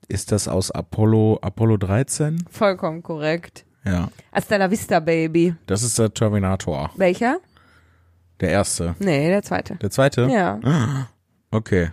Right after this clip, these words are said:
Speaker 2: Das heißt, du hast nur zwei Punkte gekriegt jetzt.
Speaker 1: Und die, die, das, die Kategorie ist Filme.
Speaker 2: Ja, richtig.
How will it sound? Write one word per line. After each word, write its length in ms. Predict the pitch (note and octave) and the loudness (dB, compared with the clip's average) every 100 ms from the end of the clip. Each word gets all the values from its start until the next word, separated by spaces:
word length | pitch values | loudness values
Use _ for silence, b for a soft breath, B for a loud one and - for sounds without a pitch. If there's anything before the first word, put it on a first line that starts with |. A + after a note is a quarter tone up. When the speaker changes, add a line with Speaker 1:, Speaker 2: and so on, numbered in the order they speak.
| - | -6
Speaker 2:
Das 160 | G3 | -4
heißt, 200 | G#3+ G#3+ | -4 -4
du 40 | F#3+ | -4
hast 160 | A3 - | -4 -6
nur 100 | A3+ | -10
zwei 240 | - C4+ | -4 -4
Punkte 460 | C4+ - - - - | -6 -12 -16 -20 -18
gekriegt 560 | - - - A3 _ | -18 -12 -8 -8 _
jetzt. 260 | G3+ - - | -4 -4 -2
Speaker 1:
Und 160 | A2 G2+ | -2 2
die, 360 | A2 A2 G#2+ D#2 | 4 6 4 2
die, 320 | G2 G#2+ G2 | -2 -2 0
das, 400 | G2+ G2+ - - | 0 0 -2 -4
die 120 | A2 | -4
Kategorie 480 | G2+ B2 A2 A2+ B2 | -2 -2 0 2 2
ist 180 | C3 - | 2 -2
Filme. 420 | - G2+ F2+ D#2 - | -4 -2 0 0 -4
Speaker 2:
Ja, 640 | - F3+ F#3 F#3 F#3 F#3 F3 | 0 2 4 4 6 6 4
richtig. 1000 | F3 E3+ E3+ D#3+ D3+ D3+ D3+ D3+ D3+ D3+ | 2 2 2 4 4 2 2 2 0 -2